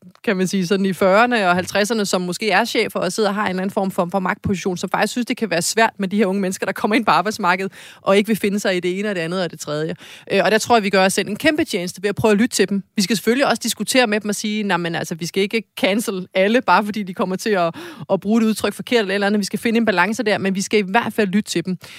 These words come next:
Og som arbejdsplads, så vil det jo være også, hvad, hvad de arbejdspladser, der forstår det, som har det største rekrutteringspotentiale.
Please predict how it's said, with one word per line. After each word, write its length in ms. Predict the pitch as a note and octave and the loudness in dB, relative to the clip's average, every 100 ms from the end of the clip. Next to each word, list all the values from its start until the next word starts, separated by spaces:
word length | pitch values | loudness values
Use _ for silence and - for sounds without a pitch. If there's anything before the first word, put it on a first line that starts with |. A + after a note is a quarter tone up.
| - - | -20 -6
Og 120 | - | -2
som 120 | G3+ | 4
arbejdsplads, 540 | F#3+ C#4+ C#4 G#3+ F#3 | 4 4 2 0 0
så 100 | - | 0
vil 160 | A3+ B3 | -2 0
det 60 | G#3+ | 0
jo 60 | |
være 180 | E3+ D3+ | 0 2
også, 180 | F#3+ - | 2 2
hvad, 200 | G#3 D#3 | -2 0
hvad 140 | F#3+ | -2
de 200 | F#3 A#3 | 0 2
arbejdspladser, 460 | F3 A3+ - G3 G3 | 2 0 -4 -6 -4
der 120 | E3+ | -6
forstår 480 | - F#3+ - A#3+ G#3 | -4 -4 0 0 0
det, 180 | G3 F#3 | -4 -4
som 140 | F#3+ | -4
har 180 | F3+ G3 | -4 -6
det 120 | E3+ | -4
største 300 | - E3+ - | -4 -4 -4
rekrutteringspotentiale. 720 | E3 - - - - - C#3 | -8 -8 -4 -4 -4 -8 -14